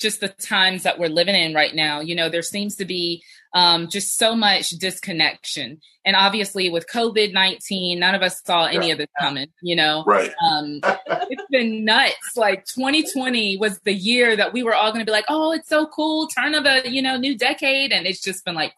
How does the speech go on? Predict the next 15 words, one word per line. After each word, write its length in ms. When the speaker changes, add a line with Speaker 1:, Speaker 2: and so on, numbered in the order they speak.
Speaker 3:
So 260
Speaker 1:
crazy. 120
Speaker 3:
true. 340
Speaker 2:
Right. 340
Speaker 3:
Yes. 360
Speaker 1:
Um, 140
Speaker 3:
So 160
Speaker 1:
yeah. 120
Speaker 3:
true. 320
Speaker 1:
So 180
just 240
with 120
covid 440
and 140
us 120